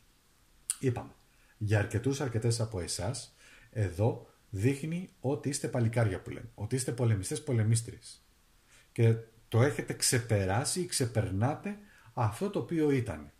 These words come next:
ή έχετε σαν πρόβλημα. Τώρα μου έρχεται να πω, <laughs> ας το πω και ας πά-, το πάρει το ποτάμι, ακόμα και θέματα πλαστικής επέμβασης. Αν είχατε καμιά ουλή,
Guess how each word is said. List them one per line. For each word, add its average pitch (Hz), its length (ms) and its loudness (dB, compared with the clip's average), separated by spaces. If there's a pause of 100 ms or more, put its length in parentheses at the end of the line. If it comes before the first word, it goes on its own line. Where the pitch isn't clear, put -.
ή 165 340 0
έχετε 160 260 -2
σαν 147 180 -2
πρόβλημα. 107 460 0 (1400)
Τώρα 233 140 -2
μου 190 80 -2
έρχεται 208 260 -2
να 120 160 2
πω, - 120 -10 (640)
<laughs> - 880 -10
ας - 160 0
το 190 100 2
πω - 200 -2
και - 120 -2
ας 127 180 -2
πά-, 156 240 0
το 143 80 -4
πάρει 127 240 2
το 113 100 0
ποτάμι, 90 540 -4 (680)
ακόμα 233 400 0
και 240 120 -4
θέματα 208 560 -6
πλαστικής 160 800 -2
επέμβασης. 147 800 -2 (320)
Αν 262 180 2
είχατε 202 220 2
καμιά 160 360 -2
ουλή, 131 320 -2